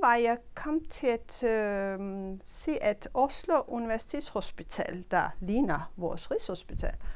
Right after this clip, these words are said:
øh, de har faktisk et institut, der hedder Institut for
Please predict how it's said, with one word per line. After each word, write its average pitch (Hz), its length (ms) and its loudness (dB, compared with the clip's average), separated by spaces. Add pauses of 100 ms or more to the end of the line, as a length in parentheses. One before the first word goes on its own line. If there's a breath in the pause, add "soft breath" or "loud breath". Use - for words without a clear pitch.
(600 loud breath)
øh, 233 240 8
de 320 120 4
har 277 360 8
faktisk 254 540 0
et - 220 -6
institut, - 500 -2
der 226 80 2
hedder 220 200 -2
Institut - 360 -6
for - 300 2